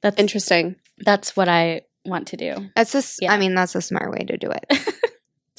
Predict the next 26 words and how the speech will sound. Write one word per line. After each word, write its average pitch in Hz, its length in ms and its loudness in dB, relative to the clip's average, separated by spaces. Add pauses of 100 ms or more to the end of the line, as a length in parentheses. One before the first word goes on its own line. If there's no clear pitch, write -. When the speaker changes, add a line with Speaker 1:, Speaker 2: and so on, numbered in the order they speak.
(140)
Speaker 1:
But 202 180 4
Speaker 3:
But 190 240 2 (260)
I 208 160 4
just, 196 300 0
Speaker 1:
yeah. 196 240 0 (180)
Speaker 3:
see 330 280 2
ya. 285 340 4 (280)
<laughs> - 300 2
Speaker 2:
Right. 185 340 4 (540)
Well, 262 120 4
I 277 100 6
think 294 380 2
that 233 140 6
also, 214 480 4
oh 190 60 4
my 196 140 0
gosh, 190 240 2
that 240 160 2
comes 311 240 2
down, 196 240 6
I 196 80 2
think, 196 180 -4
also 180 220 -6
to 190 120 -10
generations 165 840 0
too. 165 320 4